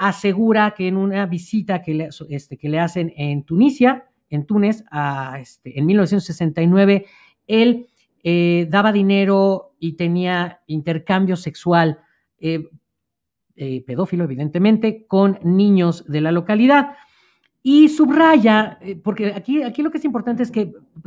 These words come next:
por eso le estamos compartiendo este tuit, para que revisen ustedes el artículo de The Times, sí, este, que, que lo pueden encontrar traducido, no solo en su versión original en inglés, que sí tiene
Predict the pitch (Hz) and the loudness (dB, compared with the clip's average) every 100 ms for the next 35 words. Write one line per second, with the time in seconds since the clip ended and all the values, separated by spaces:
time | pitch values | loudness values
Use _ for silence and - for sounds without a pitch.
0 | 175 196 226 247 240 233 226 175 160 196 | -6 -4 -2 -2 -2 -4 -4 -8 -4 -4
1 | 185 175 180 180 180 175 175 196 247 254 | -4 -6 -6 -4 -4 -4 -2 2 0 2
2 | 262 - 196 185 170 135 - 185 185 175 | 0 0 -2 -2 -4 -8 -10 -8 -2 -2
3 | 175 143 143 131 131 - 180 147 151 _ | -4 -8 -8 -8 -10 -2 0 0 -4 _
4 | _ _ _ _ _ _ - 156 160 156 | _ _ _ _ _ _ -10 -4 -4 -2
5 | 165 175 170 165 170 165 226 190 151 156 | -2 0 0 0 0 2 2 2 0 -4
6 | 156 143 - 196 233 - 147 131 123 117 | -4 -6 -4 -2 -2 -2 -6 -8 -10 -8
7 | 143 127 131 120 131 185 160 - _ _ | -8 -8 -10 -8 -6 -6 -6 -10 _ _
8 | _ _ _ - 311 - 440 440 320 311 | _ _ _ 0 2 4 4 4 6 8
9 | 294 294 285 | 8 6 4